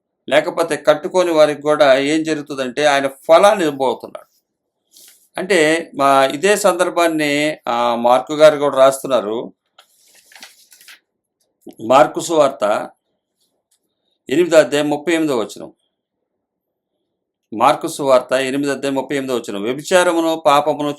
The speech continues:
చేయు ఈ తరము వారిలో నన్ను గూర్చియు నా మాటలను గూర్చియు సిగ్గుపడు వాడెవడో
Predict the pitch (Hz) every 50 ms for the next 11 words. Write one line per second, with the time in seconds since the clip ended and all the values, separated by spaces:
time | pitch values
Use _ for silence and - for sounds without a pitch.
0 | - 147 139 131 123 117 120 131 127 - 135 123 135 139 143 139 139 135 127 123
1 | 117 117 113 120 135 147 156 143 123 127 131 143 143 139 156 156 156 - - 156
2 | 160 160 151 147 139 127 127 123 127 127 127 139 135 139 135 135 131 123 131 127
3 | - - 131 135 139 135 - - 135 135 151 151 156 156 143 147 143 135 127 117
4 | 110 113 113 113 110 110 120 143 170 -